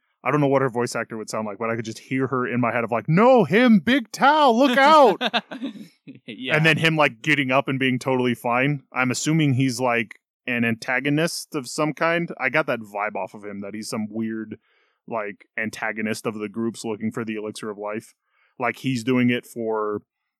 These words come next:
Speaker 1: the Yakuza of the time. Not that the Yakuza exists, but
Speaker 2: Some sort of criminal organization.
Speaker 1: Yeah, some sort of criminal organization. That was the feeling I got off of him.
Speaker 2: Uh, so my number twelve was Act Age, because while I don't really like Act Age, the emotional beats actually worked for me in this one.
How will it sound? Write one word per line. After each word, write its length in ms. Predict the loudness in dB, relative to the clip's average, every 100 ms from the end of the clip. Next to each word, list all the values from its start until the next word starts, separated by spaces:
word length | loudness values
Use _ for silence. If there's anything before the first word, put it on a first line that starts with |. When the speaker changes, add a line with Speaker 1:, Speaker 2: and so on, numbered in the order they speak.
| _
Speaker 1:
the 160 | -4 -4
Yakuza 720 | -2 -8 -8 -8 -4 -2 -2
of 100 | -4 -6
the 100 | -6
time. 400 | -2 0 0 -2
Not 160 | -6 -6
that 120 | -10
the 80 | -10
Yakuza 580 | -12 -10 -8 -6 -6 -8
exists, 580 | -10 -12 -10 -10 -12 -14 -12
but 220 | -12 -12 _ _
Speaker 2:
Some 240 | -14 -10 -8
sort 180 | -8 -8
of 60 |
criminal 260 | -10 -10 -10
organization. 460 | -10 -12 -12 -2
Speaker 1:
Yeah, 120 | -2 -2
some 180 | -2 -2
sort 180 | -2
of 60 | -6
criminal 280 | -4 -2 -2
organization. 560 | -2 -2 -2 -2 -4 -2
That 200 | -4 -4
was 180 | -8 -8
the 100 | -8
feeling 340 | -4 -2 -2
I 60 | -6
got 320 | -8 -6 -6 -6
off 180 | -8 -6
of 100 | -6
him. 240 | -6 -6 _ _ _ _ _ _ _
Speaker 2:
Uh, 60 | -4
so 120 | -2
my 120 | 0
number 200 | 0 -4
twelve 240 | -2 -2 -2
was 120 | -6
Act 260 | -4 -4 -4
Age, 300 | -10 -10 -16
because 280 | -14 -12 -8
while 140 | -4
I 80 | -4
don't 220 | -4 -6 -4
really 180 | -4
like 260 | -2 -4 -6
Act 280 | -6 -6 -4
Age, 240 | -4 -4
the 180 | -4 -4
emotional 460 | -2 -2 -2 -2 -6
beats 300 | -4 -6 -4
actually 300 | -6 -6 -10
worked 240 | -10 -12
for 140 | -8 -8
me 120 | -8
in 80 | -6
this 200 | -8 -4
one. 220 | -4 -4